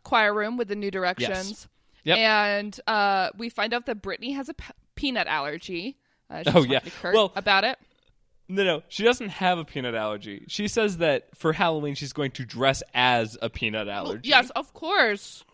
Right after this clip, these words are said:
Speaker 1: Man, my notes are fucked, dude.
Speaker 2: <laughs> Yeah, so we find out that rather than
Speaker 1: You wanna know what, you wanna know what I have,
Speaker 2: What?
Speaker 1: Sam? Brittany
Speaker 2: Sure.
Speaker 1: equal peanut allergy.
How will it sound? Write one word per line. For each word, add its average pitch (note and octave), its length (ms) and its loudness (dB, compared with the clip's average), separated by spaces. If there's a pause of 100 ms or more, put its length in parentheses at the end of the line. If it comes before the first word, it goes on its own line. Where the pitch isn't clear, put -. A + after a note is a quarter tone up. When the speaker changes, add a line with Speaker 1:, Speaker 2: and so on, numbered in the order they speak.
(680)
Speaker 1:
Man, C#4 300 -2
my D#4+ 120 2
notes D4 280 -2
are G3+ 80 -6
fucked, G3+ 420 -2
dude. F#3 280 -6 (460)
Speaker 2:
<laughs> D4 60 -4 (1000)
Yeah, D#3 220 2
so F3+ 240 2 (280)
we F#3+ 80 -2
find A#3+ 260 2
out A3+ 180 2
that D3+ 220 0
rather G#3 320 2
than A#3+ 80 0
Speaker 1:
You - 80 4
wanna C#4 200 4
know E4+ 100 4
what, C#4+ 180 4
you C4 120 -4
wanna C4+ 200 6
know D4 80 4
what C#4+ 100 6
I C4 80 2
have, A3 240 4
Speaker 2:
What? - 40 -16
Speaker 1:
Sam? C4 280 -6 (120)
Brittany A#3+ 400 -2
Speaker 2:
Sure. G3+ 200 4
Speaker 1:
equal B3+ 320 -4
peanut B3 420 -6
allergy. E3+ 640 -6